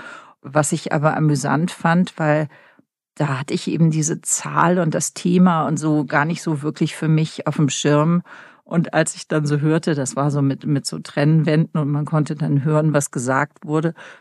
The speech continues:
hörte ich, wie eben die Assistenzärztin zu dem Oberarzt sagte, „Gehen Sie noch mal zu der eleganten, netteren, älteren Dame in der drei.“ Und wo ich dachte,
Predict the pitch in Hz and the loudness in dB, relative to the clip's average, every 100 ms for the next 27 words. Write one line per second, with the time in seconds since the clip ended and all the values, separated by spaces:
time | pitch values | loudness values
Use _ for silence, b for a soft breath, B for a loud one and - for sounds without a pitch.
0 | _ 185 156 160 147 - 151 156 143 156 | _ -2 0 0 -6 -8 -4 -2 0 0
1 | 147 151 147 B B B B _ 143 143 | 2 2 2 B B B B _ -6 -4
2 | 135 139 165 - 175 156 160 - 156 151 | -2 -4 -4 -2 2 4 2 0 0 0
3 | - - 160 147 - 139 143 143 143 151 | -2 -2 -2 0 -2 0 2 2 2 2
4 | 156 147 147 - 151 151 156 151 b b | 2 0 0 0 0 0 -4 -6 b b
5 | _ - 147 143 160 156 147 151 151 - | _ 0 0 2 2 2 2 0 0 -6
6 | 170 165 156 156 156 143 156 - 156 151 | 0 0 2 2 2 4 2 2 2 2
7 | 156 175 170 160 160 - 147 151 143 143 | 0 0 0 2 0 0 2 2 2 2
8 | 151 165 156 143 139 147 113 117 156 208 | 4 4 4 2 2 0 -2 0 -2 -4
9 | B B - 180 - 185 175 - 160 - | B B -8 -6 0 0 0 -4 -4 -4